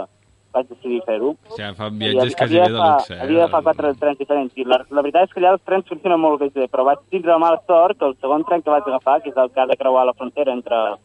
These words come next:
Speaker 1: Alemanya i Holanda,
Speaker 2: Mhm.
Speaker 1: eh, les dues últimes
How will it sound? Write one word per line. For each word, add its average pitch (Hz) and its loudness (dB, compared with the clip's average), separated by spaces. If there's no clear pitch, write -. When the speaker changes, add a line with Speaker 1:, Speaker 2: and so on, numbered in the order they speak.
Speaker 1:
Alemanya 127 0
i 123 -6
Holanda, 156 2
Speaker 2:
Mhm. 110 -6
Speaker 1:
eh, 127 4
les 135 0
dues 180 4
últimes 165 0